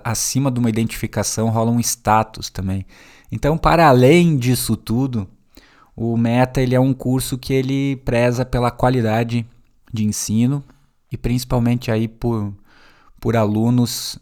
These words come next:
e pela evolução de cada aluno, de cada aluna aí nesse processo de aprendizagem.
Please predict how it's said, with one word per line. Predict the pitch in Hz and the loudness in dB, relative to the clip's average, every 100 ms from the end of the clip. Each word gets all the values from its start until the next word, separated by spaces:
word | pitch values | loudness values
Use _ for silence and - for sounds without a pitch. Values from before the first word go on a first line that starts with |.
| - | -8
e | 104 | -8
pela | - 107 110 104 - | -4 -2 -2 -2 -2
evolução | 110 110 120 113 - - 120 127 120 - | -2 -2 -2 -2 -4 -2 0 0 0 -4
de | 110 101 | -10 -8
cada | - 110 113 | 0 0 2
aluno, | 98 107 117 | 0 0 0
de | 104 | 0
cada | 98 107 107 | -2 -2 -2
aluna | 98 101 113 104 | -2 -2 -2 -2
aí | 98 107 110 _ _ _ _ _ - | -4 -4 -6 _ _ _ _ _ -8
nesse | 113 110 - | -4 -4 -4
processo | 113 110 107 110 113 | -6 -4 -2 -2 -2
de | 113 | -2
aprendizagem. | 110 117 117 127 127 101 92 123 | 2 2 2 0 2 0 0 -6